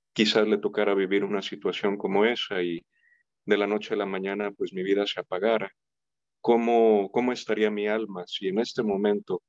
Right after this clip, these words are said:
Dios me llamara a su presencia? Y, pues, la mayoría de las personas seguramente responderán de que no están listos todavía.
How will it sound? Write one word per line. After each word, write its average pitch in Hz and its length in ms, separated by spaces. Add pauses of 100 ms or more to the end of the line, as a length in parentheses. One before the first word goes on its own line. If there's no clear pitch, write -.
(260)
Dios 104 220
me 104 140
llamara 95 380
a - 20
su - 180
presencia? - 640 (680)
Y, 98 420
pues, 98 200
la 101 100
mayoría 98 380
de 104 100
las 101 180
personas 101 500
seguramente 98 640
responderán 90 640
de 101 120
que - 140
no 98 140
están 101 280
listos - 420
todavía. 92 500